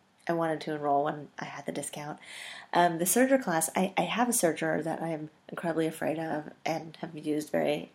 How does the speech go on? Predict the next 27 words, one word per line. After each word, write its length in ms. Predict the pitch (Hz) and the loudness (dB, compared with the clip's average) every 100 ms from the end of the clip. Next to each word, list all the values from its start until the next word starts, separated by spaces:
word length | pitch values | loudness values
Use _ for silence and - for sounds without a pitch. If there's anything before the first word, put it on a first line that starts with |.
| - | -8
in 120 | 156 | -6
a 40 | |
very 220 | 147 147 139 | -2 0 2
limited 360 | 151 151 151 | 0 0 -2
way, 340 | 151 160 156 156 | 0 0 0 0
and 120 | 151 | 0
so 160 | - 160 | 0 0
I, 260 | 156 160 - - - - - - - | -2 -4 -10 -18 -16 -16 -18 -14 -6
I, 300 | 165 175 160 | -2 -2 -2
uh, 200 | 147 147 | -4 -6
have 280 | - 160 - - - - _ _ - | -4 -6 -6 -14 -20 -20 _ _ -8
wanted 260 | 170 165 | -4 -4
to 120 | 165 | -2
enroll 240 | 147 135 147 | -2 0 0
in 60 | |
that 180 | 151 160 | 0 -2
class, 320 | - 143 - | -2 -2 0
and 80 | 156 | 0
I 40 | 156 | -2
believe, 240 | 156 156 | 0 0
again, 440 | 160 156 151 143 - | 0 0 0 -4 -10
I 40 | 160 | -10
had 180 | - | -8
a 60 | 151 | -8
discount 440 | 156 151 - 147 - _ - - | -8 -8 -8 -10 -12 _ -20 -8
code. 460 | - 156 147 - - - - | 2 4 6 2 -4 -14 -6
Maybe 640 | 156 151 143 147 156 160 | -2 -2 -2 -4 -4 -8